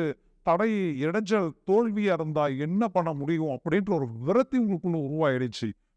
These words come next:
மீண்டும் மீண்டும் அந்த விரக்தியை நினைச்சு உங்களுடைய வாழ்க்கையில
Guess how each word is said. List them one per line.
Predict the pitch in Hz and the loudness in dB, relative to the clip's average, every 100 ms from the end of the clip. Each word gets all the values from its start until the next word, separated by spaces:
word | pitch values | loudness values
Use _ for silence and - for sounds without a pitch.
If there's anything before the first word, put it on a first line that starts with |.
| 123 | -8
மீண்டும் | 131 165 175 170 | -4 -2 -2 0
மீண்டும் | 180 180 190 185 - | 0 0 0 -4 -6
அந்த | 190 139 165 151 | -4 -2 2 2
விரக்தியை | 127 190 208 226 196 | 2 0 0 0 0
நினைச்சு | 151 160 226 - - 175 - | -2 -2 -2 -2 -4 -4 -6
உங்களுடைய | 147 175 175 151 147 | -4 -2 0 0 0
வாழ்க்கையில | 135 160 180 185 147 | 0 0 2 0 0